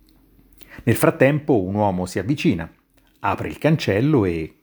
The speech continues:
come d'incanto, i cani smettono di abbaiare e si annusano amichevolmente.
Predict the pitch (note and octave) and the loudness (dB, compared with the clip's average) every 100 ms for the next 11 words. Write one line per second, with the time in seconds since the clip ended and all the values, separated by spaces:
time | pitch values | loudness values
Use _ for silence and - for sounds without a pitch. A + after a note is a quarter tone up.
0 | _ G2 E2+ G2 E3+ - D2 D#2 - C#3 | _ -8 -6 0 0 0 -8 -10 -8 -6
1 | D3 - _ _ _ F#3 F3+ G2+ D#3 F3 | -6 -10 _ _ _ -2 0 2 2 2
2 | C3+ F3 F3+ F3 E3 E3 F3 D#3+ F2 F2 | 2 2 2 0 0 0 0 0 0 -6
3 | F#2 - _ _ D3 C3+ C3+ - D#3 D#3+ | -10 -16 _ _ 0 2 2 4 4 4
4 | G3 - A#2 A2 A2 C#3 C3+ A#2+ G2+ F2+ | 2 0 0 0 0 0 2 2 0 -2
5 | E2 E2 - | -8 -12 -14